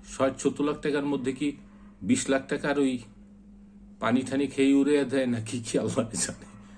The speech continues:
আমি এক ডিরেক্টরকে চিনতাম, অনেক বছর আগে অনুদান পেয়েছিলেন। দশ লাখ টাকা পাওয়ার পরে দুই লাখ টাকা বাড়ি ভাড়া, তিন লাখ টাকা হোটেল বিল, অমুক তমুক মিলে দশ লাখ টাকা শেষ।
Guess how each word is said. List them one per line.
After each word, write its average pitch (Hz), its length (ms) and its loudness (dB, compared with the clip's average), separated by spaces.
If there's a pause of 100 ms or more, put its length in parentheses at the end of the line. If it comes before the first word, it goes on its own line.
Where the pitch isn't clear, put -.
(300)
আমি - 220 0
এক 139 120 6
ডিরেক্টরকে 127 600 4
চিনতাম, 92 520 -2
অনেক 104 320 -2
বছর 104 240 -4
আগে 107 220 0 (480)
অনুদান 104 300 2
পেয়েছিলেন। 90 540 -4 (1500)
দশ 110 260 2
লাখ 110 140 0
টাকা 131 180 4
পাওয়ার 120 260 2
পরে 120 340 2
দুই 104 180 -2
লাখ 107 180 2
টাকা 123 160 2
বাড়ি 107 280 2
ভাড়া, 104 400 -6 (280)
তিন 98 120 -2
লাখ 101 200 -2
টাকা 123 140 0
হোটেল 110 340 -2
বিল, 135 180 -2
অমুক 113 340 -2
তমুক 113 340 -2
মিলে 123 180 -2
দশ 101 200 -6
লাখ 87 160 -6
টাকা 85 180 -8
শেষ। 71 220 -12